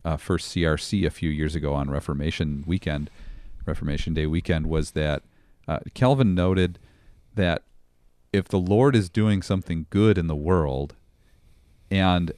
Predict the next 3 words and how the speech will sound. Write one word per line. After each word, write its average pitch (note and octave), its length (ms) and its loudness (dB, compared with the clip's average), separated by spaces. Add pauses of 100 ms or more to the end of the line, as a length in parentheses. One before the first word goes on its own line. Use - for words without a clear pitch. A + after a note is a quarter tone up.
a E2 360 0 (760)
Christian D#2+ 600 0
rejects E2+ 760 -2